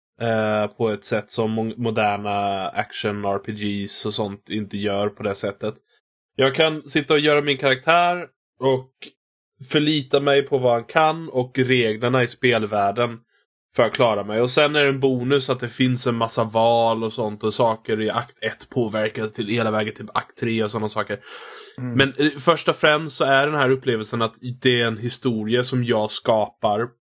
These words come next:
Speaker 1: för mig själv bara genom att spela det. Du kan spela det på ett sätt och bara genom att välja kanske en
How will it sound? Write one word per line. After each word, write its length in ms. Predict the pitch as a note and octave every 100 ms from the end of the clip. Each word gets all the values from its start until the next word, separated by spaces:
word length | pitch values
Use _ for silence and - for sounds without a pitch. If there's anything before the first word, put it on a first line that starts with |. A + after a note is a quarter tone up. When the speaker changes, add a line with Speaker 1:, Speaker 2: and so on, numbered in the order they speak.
| _ -
Speaker 1:
för 180 | C#3+ B2+
mig 140 | B2 A2+
själv 400 | - C3 B2+ A2
bara 220 | A#2 A2 G#2+
genom 140 | G#2
att 80 | G2+
spela 420 | - A#2 G2 G2
det. 160 | A#2 A#2+ _ _ _ _ -
Du 520 | B2 C3+ C3 C3 C3 -
kan 160 | C#3
spela 380 | B2+ D3 B2+ A2+
det 140 | G#2+ G#2+
på 160 | A#2
ett 180 | A2+ -
sätt 320 | - G2 -
och 80 | A#2+
bara 240 | B2+ A2+
genom 220 | A#2 A#2+ A2+
att 60 |
välja 240 | A#2+ G#2+ G2+
kanske 260 | A2+ G#2+
en 100 | G#2